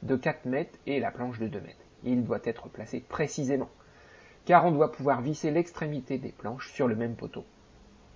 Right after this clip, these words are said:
Le quatrième piquet se place de la même façon. Vérifiez bien l'écartement entre les deux piquets. Pour le cinquième piquet, ben, on va le placer à cinq mètres quatre-vingt-quinze du premier,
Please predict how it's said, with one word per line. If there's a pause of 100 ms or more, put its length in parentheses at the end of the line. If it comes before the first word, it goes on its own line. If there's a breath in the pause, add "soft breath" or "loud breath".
(420)
Le
quatrième
piquet
se
place
de
la
même
façon. (800 loud breath)
Vérifiez
bien
l'écartement
entre
les
deux
piquets. (1900 loud breath)
Pour
le
cinquième
piquet,
ben,
on
va
le
placer
à
cinq
mètres
quatre-vingt-quinze
du
premier,